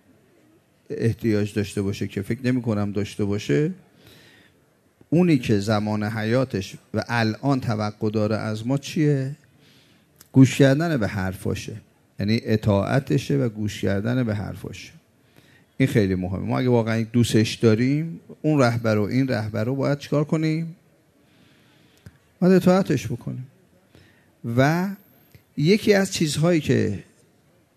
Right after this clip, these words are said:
این امام از روز اول، یه زمان که چهل سالشون بود، چهل سالشون، دقت کنید، تا حتی کمتر، تا بالاتر،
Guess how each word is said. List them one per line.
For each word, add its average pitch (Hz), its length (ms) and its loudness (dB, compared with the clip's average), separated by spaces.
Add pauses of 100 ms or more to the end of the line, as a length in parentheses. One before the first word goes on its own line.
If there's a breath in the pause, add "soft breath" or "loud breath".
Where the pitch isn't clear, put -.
(200)
این 170 240 2
امام 113 520 2
از 110 280 -4
روز 139 240 0
اول، 113 380 0
یه 123 120 2
زمان 139 200 0
که 147 120 0
چهل 156 280 2
سالشون 120 580 0
بود، 151 400 0
چهل 127 360 4
سالشون، 101 540 -2
دقت 107 360 -4
کنید، 127 320 -2 (1160 soft breath)
تا 147 640 2 (960)
حتی 151 340 2
کمتر، 104 580 -4 (840 soft breath)
تا 165 840 0 (320)
بالاتر، 135 760 2